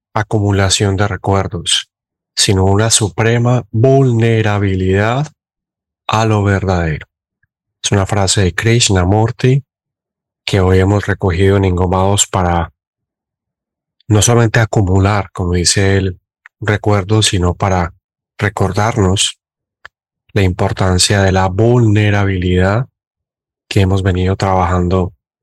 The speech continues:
en varios textos, podcasts, acá en Engomados. Hay dos movimientos que se plantean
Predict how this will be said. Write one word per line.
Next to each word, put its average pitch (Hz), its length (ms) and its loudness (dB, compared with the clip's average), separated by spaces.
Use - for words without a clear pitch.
en 90 180 0
varios 92 640 0
textos, - 760 0
podcasts, - 720 -2
acá 101 240 -2
en 92 80 2
Engomados. 87 680 0
Hay 104 180 0
dos 117 200 2
movimientos 101 920 0
que 92 240 0
se 98 100 0
plantean 98 800 0